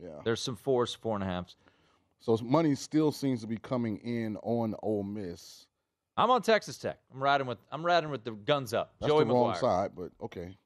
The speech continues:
Speaker 2: Well, you told me that about a lot of games so far in the
Speaker 1: I hope I'm
Speaker 2: season.
Speaker 1: right this time.
Speaker 2: Yeah. I mean, look, I can't win 'em all. Just four and oh on our podcast. No big deal. Um,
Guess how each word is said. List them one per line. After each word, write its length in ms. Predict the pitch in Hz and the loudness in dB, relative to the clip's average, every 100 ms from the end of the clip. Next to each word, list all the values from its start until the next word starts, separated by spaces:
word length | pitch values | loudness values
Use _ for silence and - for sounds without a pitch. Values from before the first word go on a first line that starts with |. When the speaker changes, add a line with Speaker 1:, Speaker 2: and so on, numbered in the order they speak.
| _ _ - | _ _ -18
Speaker 2:
Well, 120 | 127 | -14
you 80 | 127 | -6
told 220 | 139 135 | -2 -2
me 80 | 127 | 0
that 260 | 127 127 - - | 2 2 -2 -10
about 420 | 107 113 110 107 _ _ _ _ _ _ _ _ _ | 0 2 2 -2 _ _ _ _ _ _ _ _ _
a 60 | 104 | 0
lot 160 | 143 | 2
of 60 | 127 | 0
games 220 | 82 76 | -8 -14
so 120 | 101 | -14
far 160 | 85 85 | -10 -10
in 60 | 76 | -8
the 80 | |
Speaker 1:
I 60 | 87 | -2
hope 160 | 127 135 | -2 -2
I'm 60 | |
Speaker 2:
season. 80 | 120 110 | -4 -2
Speaker 1:
right 140 | 101 | -4
this 140 | 82 - | -8 -20
time. 160 | 78 71 _ | -20 -20 _
Speaker 2:
Yeah. 140 | 90 73 76 _ _ _ _ _ _ _ _ _ | -14 -14 -18 _ _ _ _ _ _ _ _ _
I 40 | 110 | 0
mean, 160 | 147 | 2
look, 160 | 160 139 | 4 4
I 100 | 131 | 2
can't 220 | 127 156 | 0 -2
win 120 | 147 143 | -2 -2
'em 80 | |
all. 320 | 139 107 95 - _ _ _ | 0 -2 -4 -12 _ _ _
Just 180 | 110 - | -12 -10
four 160 | - 110 | -6 -4
and 80 | 101 | -2
oh 100 | 95 | -4
on 100 | 85 | -4
our 80 | 82 | -8
podcast. 600 | 87 76 80 76 73 - | -8 -8 -8 -12 -12 -18
No 80 | |
big 180 | 80 76 | -18 -16
deal. 160 | 76 69 _ _ _ _ _ 131 | -18 -20 _ _ _ _ _ 2
Um, 500 | 135 123 120 117 110 | 4 4 2 0 -4